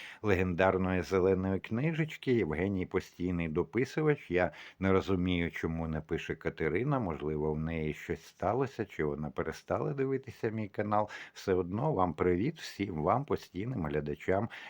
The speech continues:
Езотаріуму, які дивляться все буквально, як тільки відео з'являється на каналі. Отож, епіграф для вас. Випали правила, правила, які залишив нам тот Гермес Трисмегіст.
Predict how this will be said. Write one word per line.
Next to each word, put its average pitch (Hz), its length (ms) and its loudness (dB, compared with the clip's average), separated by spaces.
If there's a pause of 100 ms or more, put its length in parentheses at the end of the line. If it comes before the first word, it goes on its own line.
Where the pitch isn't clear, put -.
Езотаріуму, 113 880 2
які 113 380 4
дивляться 104 580 0
все 92 240 0
буквально, 98 560 0
як 78 160 -2
тільки 87 320 -2
відео 90 520 0 (200)
з'являється 82 760 0
на 80 160 -4
каналі. 76 500 -2
Отож, 87 380 0
епіграф 101 580 0
для 78 240 -2
вас. 76 420 -2 (1800)
Випали 139 1040 6 (140)
правила, 98 880 6
правила, 104 680 2
які 101 680 2
залишив 87 800 0
нам 85 300 -4 (100)
тот 104 240 4
Гермес 87 580 2
Трисмегіст. 85 960 -2